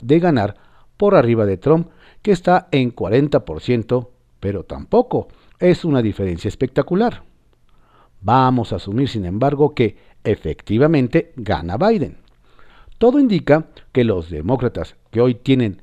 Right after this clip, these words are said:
mayoría en la Cámara de Representantes,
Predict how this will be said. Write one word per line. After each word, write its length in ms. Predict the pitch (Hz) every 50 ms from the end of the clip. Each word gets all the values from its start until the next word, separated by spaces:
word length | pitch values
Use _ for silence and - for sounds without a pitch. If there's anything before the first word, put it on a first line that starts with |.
| - - -
mayoría 640 | 110 113 110 104 101 95 90 90 87 95 110 113 107
en 100 | 98 90
la 140 | - - -
Cámara 340 | - 113 123 127 107 104
de 120 | 113 147 160
Representantes, 840 | 175 175 175 180 151 170 185 170 - 147 127 113 147 143 - -